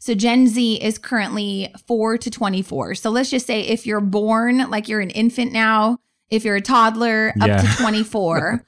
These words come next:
Speaker 2: <laughs>
Speaker 1: these are our children.
Speaker 2: Yeah.
Speaker 1: They are Gen Z. Let me tell you a little bit about Gen Z. They, as far as aspirations, causes and self-interest rank extremely high for them.
Speaker 2: Mm-hmm.
Speaker 1: They wanna know why something is important. They wanna know,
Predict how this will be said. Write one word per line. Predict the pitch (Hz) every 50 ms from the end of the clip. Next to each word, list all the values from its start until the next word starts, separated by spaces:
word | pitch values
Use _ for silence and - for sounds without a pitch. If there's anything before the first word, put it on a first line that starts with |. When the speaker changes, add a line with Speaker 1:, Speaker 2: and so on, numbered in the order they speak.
| _ _
Speaker 2:
<laughs> | _ -
Speaker 1:
these | 220 226 226 214
are | 214 214
our | 214 202 214 233
children. | 247 - - 269 226 202 190 175 175 185
Speaker 2:
Yeah. | 185 185 185 185
Speaker 1:
They | 208 202 196
are | 196 196
Gen | 202 196 196 190 190 190
Z. | 185 196 180 165 147 - -
Let | - 233 269
me | 381 392
tell | - - 320 277
you | 254 233 226
a | 226 220
little | 208 202 220 214 208
bit | 202 202 196
about | 190 190 196 185 180 - - 190
Gen | 190 196 190 185 185 185
Z. | 185 185 160 156 143 165 - _ _ _ _ _ - 214
They, | 190 226 226 240 254 277 302 311 - - - -
as | - 226 -
far | - 247 233 226
as | 226 226 -
aspirations, | 190 202 220 - - - 220 196 180 180 214 - - 247 247 254 277 277 277 - - _
causes | - - - 262 240 269 277 311 330 330 330 - - -
and | 226 233 226
self-interest | - - 247 214 220 220 - - 214 208 214 220 - 208 190 196 196 - - -
rank | 190 190 196 196 196 196 196 - -
extremely | 196 - - - - 202 196 190 180 180 185
high | 185 175 165 160
for | 160 - - -
them. | - - - 80 - 226
Speaker 2:
Mm-hmm. | 208 196 - - 85 82 78
Speaker 1:
They | - 226
wanna | 233 233 240 247 240 240 240
know | 233 240 240 226 226 220
why | 208 185 180 190 208 208 208 202 202 226
something | 214 - 214 208 214 - 202 202
is | 196 190 196
important. | 185 185 190 - - 185 - - 147 175 180
They | 190 190
wanna | 190 202 196 196 202
know, | 208 208 202 196 196 196